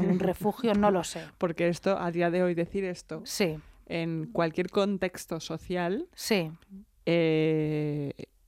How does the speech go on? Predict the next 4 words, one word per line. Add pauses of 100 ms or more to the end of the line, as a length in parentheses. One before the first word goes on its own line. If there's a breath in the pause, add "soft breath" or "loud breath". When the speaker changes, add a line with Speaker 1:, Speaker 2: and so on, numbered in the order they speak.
(120)
Speaker 2:
es
considerado (380)
inaceptable.
Speaker 1:
Inaceptable.